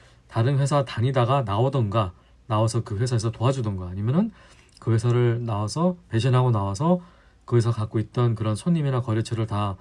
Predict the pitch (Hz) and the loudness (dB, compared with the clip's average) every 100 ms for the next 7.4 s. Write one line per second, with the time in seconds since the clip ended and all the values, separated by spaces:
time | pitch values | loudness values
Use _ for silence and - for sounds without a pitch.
0 | - _ _ _ - - - 151 147 175 | -16 _ _ _ -14 -12 -6 -4 -2 -4
1 | 240 - - - - - 123 113 120 113 | -4 -8 -20 -20 -20 -8 -6 0 2 2
2 | - 131 214 226 - - - - 190 196 | 2 2 0 -2 -12 -20 -20 -10 -2 0
3 | 185 165 123 101 90 87 113 113 95 117 | 2 2 2 -2 -4 -2 0 0 0 2
4 | 123 123 110 - 101 127 110 113 160 175 | 2 2 0 -2 -4 -2 0 0 0 -4
5 | - - - 202 180 - 104 92 127 135 | -12 -14 -2 0 0 0 -2 0 2 2
6 | 123 - - - 170 170 170 131 117 123 | 0 -6 -18 -4 -2 0 -2 -2 2 4
7 | 135 110 135 107 | 4 2 0 -2